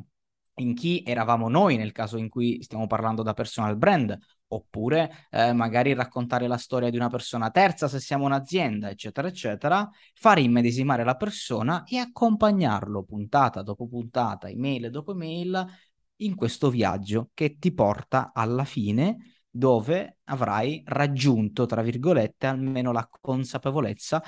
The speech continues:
della trasformazione che è stata fatta o da me personal brand,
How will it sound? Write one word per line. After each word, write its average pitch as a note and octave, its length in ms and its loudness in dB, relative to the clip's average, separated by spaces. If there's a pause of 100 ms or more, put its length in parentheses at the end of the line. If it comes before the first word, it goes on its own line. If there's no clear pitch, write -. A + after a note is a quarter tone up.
(140)
della C3+ 200 2
trasformazione C#3 920 -2
che B2 80 -4
è - 20 -2
stata A2 240 -8
fatta A#2+ 480 -2
o B2 140 0
da A#2+ 100 0
me A#2 180 0
personal - 440 -10
brand, C#3 360 0